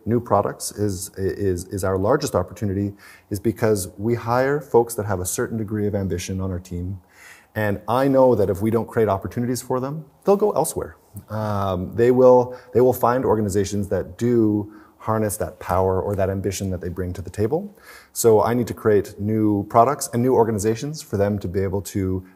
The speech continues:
achieve their, their opportunities, uh, their personal missions, and certainly,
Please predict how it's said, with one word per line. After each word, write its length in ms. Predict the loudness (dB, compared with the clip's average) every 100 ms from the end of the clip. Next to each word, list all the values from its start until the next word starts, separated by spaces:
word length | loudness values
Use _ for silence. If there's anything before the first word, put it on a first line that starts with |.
| -14
achieve 480 | -8 -2 -2 -2 0
their, 580 | 2 2 2 2 -2 -6 _
their 500 | 0 2 4 2 0 -2
opportunities, 800 | -4 -4 -6 -2 -2 -4 -8 -12 _ _ -14
uh, 520 | -6 -2 0 0 -2
their 320 | 0 2 2 2
personal 460 | -2 -2 0 0
missions, 440 | -2 -2 -4 -6 -6
and 180 | -6 -2
certainly, 560 | -4 -2 -2 -4 -6